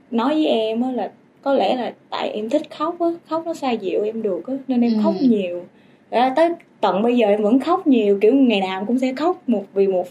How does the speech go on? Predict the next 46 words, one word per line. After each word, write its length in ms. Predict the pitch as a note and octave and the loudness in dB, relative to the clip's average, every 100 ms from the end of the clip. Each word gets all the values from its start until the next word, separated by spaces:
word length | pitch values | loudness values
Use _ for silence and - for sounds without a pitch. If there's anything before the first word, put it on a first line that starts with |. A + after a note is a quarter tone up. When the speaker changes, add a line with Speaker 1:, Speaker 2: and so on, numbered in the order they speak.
| - | -4
Speaker 1:
chuyện 180 | F#3+ G3 | -2 -2
nhỏ 320 | E3+ - C4+ C#4 | -4 -2 -4 0
xíu 280 | C#4+ D4+ | 0 2
hay 140 | F4+ C#4 | 2 4
gì 80 | A#3 | 2
em 180 | A3 | 2
coi 280 | A#3+ A#3+ B3 | -2 -4 -2
gì 80 | B3+ | -2
đó 80 | A3+ | 0
em 180 | C#4 B3+ | 0 -2
thấy 140 | C#4 | -4
cảm 160 | A3 A#3 | -4 -4
động 160 | G3+ | -6
em 80 | G#3 | -8
cũng 140 | G3+ A#3 | -8 -4
khóc. 240 | D4 D#4+ - _ _ _ - | -4 -6 -10 _ _ _ -4
Nhưng 100 | A3+ | -2
mà 60 | |
em 140 | G3+ A#3 C4 | 0 -2 -4
thấy 160 | D4+ B3+ | -12 -8
thoải 120 | G#3 | -4
mái. 300 | B3+ C4 E4+ _ _ - | -4 -4 -12 _ _ -4
Speaker 2:
Ừ. 380 | A3+ A3 G#3 G3 F3+ | 0 2 0 0 -4
Speaker 1:
Ờ, 180 | F3+ F3 - _ _ | -8 -10 -12 _ _
còn 160 | F#3+ F#3 | -16 -14
hồi 120 | F3+ | -14
đợt 100 | F3+ E3 | -14 -10
trước 160 | - D#4+ | -2 0
là 160 | C#4 F#3 | 0 -2
khóc 200 | - D4 | -10 -8
quá 160 | C#4+ D#4+ E4 | -4 -2 2
nhiều, 280 | A#3+ F#3+ | 2 2
ngủ 140 | G3 F3+ | 0 2
không 240 | B3+ E4+ | 4 6
được 240 | B3 G#3 - - | 6 4 -2 -4
nên 120 | A3+ | -2
là 60 | |
phải 160 | A3 A3 | 0 -2
gặp 140 | A#3 | -2
bác 120 | - C4 - | -2 -6 -6
sĩ. 380 | - - A3 C#4 - | -8 -2 -2 -2 -4
Speaker 2:
Ừ. 80 | G#3 G#3 G3 F#3 | 0 0 0 0
Speaker 1:
Kiểu 340 | F3+ - A#3 C4 C4+ | 2 2 0 -2 -6
phải 100 | A3 | -4
nói 140 | A#3+ C4+ | -4 -4
chuyện. 320 | - - - | -4 -6 -6